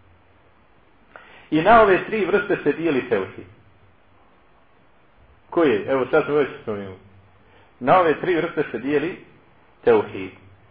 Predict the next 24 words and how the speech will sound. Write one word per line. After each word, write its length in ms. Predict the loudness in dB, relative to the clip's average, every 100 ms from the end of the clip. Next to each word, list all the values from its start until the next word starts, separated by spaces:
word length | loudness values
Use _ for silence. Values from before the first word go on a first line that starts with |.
| _ -6
Čiji 220 | -6 -4
tevhid? 460 | -2 -2 -2 -4 -4 -10 -20 _ -16
Svih 640 | -12 -6 -2 -2 -2 -4 -2
poslanika 760 | -2 0 -2 -2 -4 -4 0 0
i 40 |
vjerovjesnika 760 | 0 -2 -2 -4 -6 -12 -16 -20 -20 -20 -12
koji 260 | 0 0 0 -2
su 80 |
došli 420 | -2 -2 -4 -6 0
od 160 | 0
Allaha 440 | 2 2 4 4 0
subhanahu 420 | -6 -4 -2 -4
wa 80 | -6
ta'ala. 200 | -8 -10 -12 -20 -20 -20 -20 -10
I 100 | -8 -8 -6
svi 240 | -2 4
ovi 540 | 6 6 0 -6 -8 -16 -20 -20 _ _ _ _ _ _ _ _ -2
tevhidi 640 | 0 -2 -2 -2 -2 -6 -14 -20 -20 _ _ _ _ _ _ _ _ _ _ -4
su 80 | 0
međusobno, 920 | 2 2 0 0 4 4 4 2 2 0 -12 -20 _ _ _ _ _ _ _ _ _ -2
dakle, 360 | 0 2 0
podrazumijevaju 840 | -2 0 0 0 0 4 6 6 6
jedan 300 | 4 4 0
drugog. 340 | -4 -6 -10